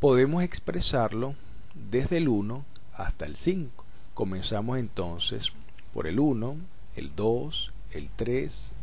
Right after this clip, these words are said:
el cuatro y el cinco. Luego nos corresponde entonces ordenar los números negativos. Comenzamos entonces por el número menos uno,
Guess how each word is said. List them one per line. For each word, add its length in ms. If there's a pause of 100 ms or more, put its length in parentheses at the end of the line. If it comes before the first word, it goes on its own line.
(120)
el 160
cuatro 580 (340)
y 120
el 140
cinco. 540 (760)
Luego 320
nos 100
corresponde 640
entonces 500 (160)
ordenar 640
los 160
números 320
negativos. 580 (120)
Comenzamos 640
entonces 600
por 140
el 120
número 320 (100)
menos 400 (160)
uno, 360